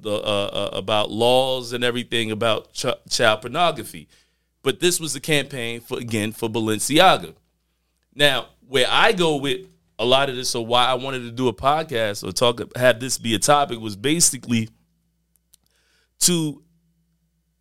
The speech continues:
just say, keep that same energy. Understand, keep that same energy, because within this month, within the past couple of months, we've been focused on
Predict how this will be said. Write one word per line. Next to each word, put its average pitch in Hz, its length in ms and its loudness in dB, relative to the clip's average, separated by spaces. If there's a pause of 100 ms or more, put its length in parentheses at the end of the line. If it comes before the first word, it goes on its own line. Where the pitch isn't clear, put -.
(220)
just 170 340 4
say, 135 380 4 (120)
keep 233 460 4 (140)
that 151 340 4
same 156 680 -4
energy. 101 520 0 (520)
Understand, 165 720 0
keep - 280 -4
that 180 160 4
same 180 300 -2
energy, 151 360 -10
because 127 440 -4
within 170 340 0
this 170 180 0
month, 165 240 -4
within 156 240 -4
the 135 80 0
past 165 380 2
couple 160 220 -6
of 160 60 -6
months, 165 220 0
we've 143 200 -4
been 127 100 -4
focused 131 540 -4
on 113 320 2